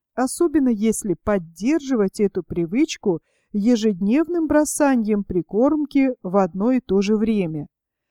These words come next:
Разумеется, уже в это время предпочтительно надобно и удить. Прикормка постоянная имеет еще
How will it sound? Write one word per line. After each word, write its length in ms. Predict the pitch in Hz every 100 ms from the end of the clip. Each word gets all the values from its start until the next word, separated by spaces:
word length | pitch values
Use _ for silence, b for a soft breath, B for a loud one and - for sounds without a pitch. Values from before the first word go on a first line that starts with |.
| _ -
Разумеется, 800 | 196 180 196 240 370 330 - 165 -
уже 280 | 180 170 190
в 100 | 160
это 280 | 190 - 226
время 340 | 294 311 320
предпочтительно 1080 | 311 285 - 302 - - 277 269 277 254 254
надобно 720 | 226 196 180 196 220 233 247 -
и 80 | -
удить. 600 | 196 226 170 175 - - _ _ _ _ _ _ _ _ _ _ _ _ _ _ _ _ _
Прикормка 920 | 220 208 - 320 381 349 285 196 160 -
постоянная 1000 | - 208 - 196 180 262 330 277 190 156 - _ _
имеет 440 | 226 233 269 285 269
еще 440 | 254 262 - 269